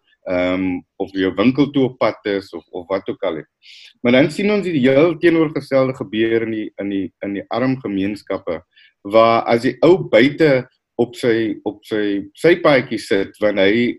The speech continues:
is in 'n, hy deel 'n een kamer, ehm, shack saam met sy hele familie, dan word sy wind amper uitgeskop sonder vraag, jy weet. Man in sy kospakkies of sy kossakkies word afgevat as hulle van die winkel af loop. So,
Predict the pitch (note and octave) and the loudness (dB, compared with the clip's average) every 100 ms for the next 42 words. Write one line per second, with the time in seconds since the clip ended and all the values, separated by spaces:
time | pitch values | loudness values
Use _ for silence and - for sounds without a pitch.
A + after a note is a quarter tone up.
0 | - G#2 - G#2+ G#2 F2+ G2+ F#2+ A2 B2 | -10 -12 -10 -6 -4 -2 -4 -2 -2 -2
1 | A2+ B2 B2+ C3+ - - - _ _ A#2+ | -2 0 0 -2 -8 -20 -20 _ _ -2
2 | A#2 B2 A#2+ G2+ - _ _ - G2+ G2 | 0 2 0 -4 -12 _ _ -6 -4 -4
3 | G2 - C3+ C3 B2 A2+ A2+ - G#2 F#2 | -6 -2 -2 -2 -4 -4 -6 -4 -2 0
4 | A#2+ A#2+ G2+ G2 A#2+ A2 F2 - _ _ | -2 -2 -2 0 2 0 -2 -10 _ _
5 | _ G#2 C#3+ E3+ E3 F3 A#2+ C3+ F3 B2 | _ 2 4 4 4 2 4 2 2 -2
6 | E3+ F3 C#3+ E3 - D3+ - G3+ - D#3 | 0 0 2 0 0 -6 -4 -6 0 2
7 | D3+ D3 B2 E2 - - - F#2 F#2+ G2 | 4 2 0 -2 -4 -12 -8 -4 0 -2
8 | G2+ _ - - G2 C3+ C#3+ D3+ D#3+ D#3+ | -4 _ -20 -4 2 2 2 -2 0 0
9 | D3+ C#3+ C3 B2+ A2 - G#2 - G#2+ G2 | 0 -2 0 -4 -6 -8 -10 -4 -4 -4
10 | - D#3 D3+ C#3+ C#3+ B2+ G#2 G#2+ A2 - | -4 -6 -2 -4 -4 -10 -8 -6 -6 -4
11 | A#2 - B2+ - A2+ G#2+ G#2 G#2+ G2+ - | -8 -8 -12 -6 -4 -6 -8 -6 -8 -10
12 | - _ - B2 A2 G#2+ C3+ D3 E3+ C#3 | -20 _ -2 0 0 0 0 2 2 2
13 | - F2+ F2 D#2+ _ _ _ _ - D#3+ | 0 -6 -6 -8 _ _ _ _ -2 4